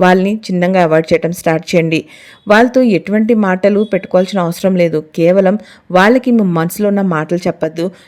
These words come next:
మీ ఫ్యూచర్ ప్లాన్స్ చెప్పొద్దు. వాళ్ళని ఎంతవరకు హాయ్ అంటే హాయ్ లాగా ఉంచుకుంటే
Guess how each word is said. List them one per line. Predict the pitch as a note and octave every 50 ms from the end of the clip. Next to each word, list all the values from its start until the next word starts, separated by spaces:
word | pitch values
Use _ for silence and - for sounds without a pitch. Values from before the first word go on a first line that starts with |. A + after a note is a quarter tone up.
| _ - G#3+
మీ | A3 A#3+ A#3
ఫ్యూచర్ | - A#3+ A#3+ A#3+ C4 C4+ A#3+ B3 -
ప్లాన్స్ | G3+ E3+ F3 G3+ G#3+ - -
చెప్పొద్దు. | F#3 - - E3 D#3+ D#3+ - E3+ G3 G3+ - - _ _ _ - F3 F3
వాళ్ళని | F3 F3+ F3 F#3+ G3+ G#3+ G3 E3+ D#3+
ఎంతవరకు | E3 F3 G#3+ G#3 G#3+ G3+ G3 G3 - G#3 F#3+ F3+
హాయ్ | F3+ E3 E3+ F#3 F#3
అంటే | F#3 F#3+ G3+ G3 G3 F3+
హాయ్ | E3 E3+ F3 F3+ E3+
లాగా | E3 E3+ F3 F3+ F3
ఉంచుకుంటే | E3+ E3 - - D#3+ E3 E3